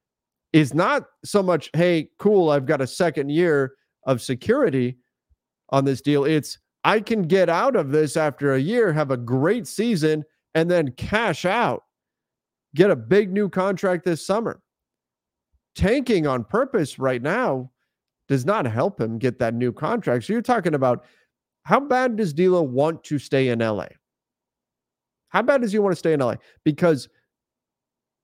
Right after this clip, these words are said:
the reality is, that if, even if he badly wants to stay in L A, tanking right now, not on-, I mean, first of all, it's anti-competitive. Most players do not want to do that. Most players want to play well, right?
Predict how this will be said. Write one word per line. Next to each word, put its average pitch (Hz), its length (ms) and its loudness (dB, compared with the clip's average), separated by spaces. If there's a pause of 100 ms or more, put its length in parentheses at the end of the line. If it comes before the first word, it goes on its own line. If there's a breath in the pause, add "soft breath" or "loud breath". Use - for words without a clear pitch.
(180)
the 135 160 4
reality 143 640 0
is, - 300 -14 (600)
that 143 160 2
if, 143 220 -2
even 269 280 0
if 220 160 0
he 131 80 -4
badly 170 580 -2
wants 170 240 0
to 156 80 -6
stay 143 200 0
in 135 80 0
L 123 160 -2
A, 117 160 -8 (1160)
tanking 220 600 -2 (280)
right 208 220 0
now, 120 180 -2
not 185 220 0
on-, 247 220 -2
I 135 60 -2
mean, 117 200 -2 (160)
first 202 200 0
of - 60 -10
all, 92 180 -8
it's - 140 -14
anti-competitive. 113 800 -2
Most 185 280 0
players 131 240 0
do 131 160 -2
not 123 200 0
want 110 120 -4
to 110 40 -2
do 127 140 -2
that. 113 160 -4
Most 156 200 -2
players 135 260 2
want 135 300 -2
to 139 100 -2
play 135 260 0
well, 123 320 0 (260)
right? 151 240 0